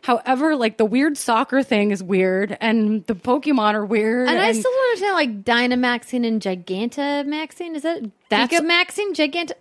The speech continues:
Speaker 2: what is it
Speaker 1: that's
Speaker 2: called?
Speaker 1: also stupid.
Speaker 2: Gigamax?
Speaker 1: You decided you couldn't, like, we need to make evolutions even more evolution-y,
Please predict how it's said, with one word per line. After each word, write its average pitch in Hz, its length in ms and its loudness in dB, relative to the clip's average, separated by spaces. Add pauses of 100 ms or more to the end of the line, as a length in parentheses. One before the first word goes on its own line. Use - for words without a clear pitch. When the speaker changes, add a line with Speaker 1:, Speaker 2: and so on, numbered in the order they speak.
(120)
Speaker 2:
what 247 160 -8
is 330 80 -8
it 370 40 -2
Speaker 1:
that's 208 140 2
Speaker 2:
called? 415 280 0
Speaker 1:
also 185 340 0
stupid. - 720 -10 (260)
Speaker 2:
Gigamax? 349 760 -6
Speaker 1:
You 302 200 0
decided 277 760 2
you 247 140 0
couldn't, 269 280 -2
like, 247 180 -2
we 254 180 0
need 311 180 2
to 285 120 -2
make 262 260 0
evolutions 233 760 0
even 240 280 0
more 220 340 2
evolution-y, 196 920 -2